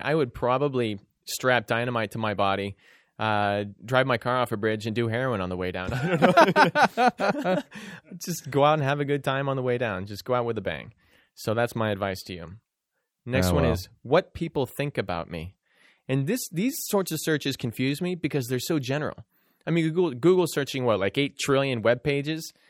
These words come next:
Speaker 1: And it's just supposed to know who you are, and it's supposed to care? Yeah, it doesn't. Here's another
Speaker 2: Wow.
Speaker 1: good one. Carl Franklin, Rory Blythe, gay marriage, white trash hell. <laughs>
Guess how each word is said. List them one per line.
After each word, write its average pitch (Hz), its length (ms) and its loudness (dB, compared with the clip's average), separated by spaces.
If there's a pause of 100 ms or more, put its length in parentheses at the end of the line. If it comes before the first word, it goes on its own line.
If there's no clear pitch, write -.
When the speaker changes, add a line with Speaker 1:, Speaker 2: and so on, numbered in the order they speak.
(140)
Speaker 1:
And 143 120 2
it's 151 120 0
just 175 160 6
supposed 151 280 6
to 147 100 4
know 135 220 4
who 135 140 2
you 127 260 2
are, 123 380 6 (360)
and 147 120 0
it's 139 80 -2
supposed 143 300 -2
to 131 100 0
care? 135 420 0 (320)
Yeah, 107 320 0
it 139 140 -4
doesn't. 95 320 -2 (360)
Here's 175 200 2
another 151 180 2
Speaker 2:
Wow. 85 120 4
Speaker 1:
good 104 80 2
one. 107 160 -4 (1000)
Carl 143 360 4
Franklin, 123 720 -2
Rory 117 260 2
Blythe, 117 380 2 (160)
gay 131 200 0
marriage, 113 400 0
white 110 240 0
trash 107 340 -2
hell. 104 320 2
<laughs> - 40 -6